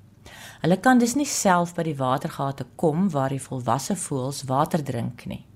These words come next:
Nou, wat nou gemaak? Die manlike voëls vervoer water van die waterpan af na die kuikens toe,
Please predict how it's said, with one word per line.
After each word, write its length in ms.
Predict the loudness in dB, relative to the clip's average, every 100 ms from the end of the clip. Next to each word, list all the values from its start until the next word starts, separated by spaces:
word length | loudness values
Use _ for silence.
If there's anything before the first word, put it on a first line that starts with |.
| -20 -20 -20 -20 -20 -10
Nou, 360 | -6 -4 -4 -6 -2
wat 240 | 0 4
nou 200 | 4 2
gemaak? 540 | 0 -4 -4 -8 -12 -20 _ -20 -20 -20 -20 -20 -8
Die 120 | -2
manlike 440 | 2 4 2 2 -2
voëls 500 | -2 -4 -4 -6 -4
vervoer 540 | -4 -2 2 4 2
water 420 | 2 4 4 2
van 180 | -4 -4
die 120 | -4
waterpan 720 | 0 2 2 -2 -2 0 0 -2
af 360 | -4 -6 -6
na 180 | -2 -2
die 120 | -2
kuikens 560 | -2 -2 -2 -8 -8 -8
toe, 220 | -6 -4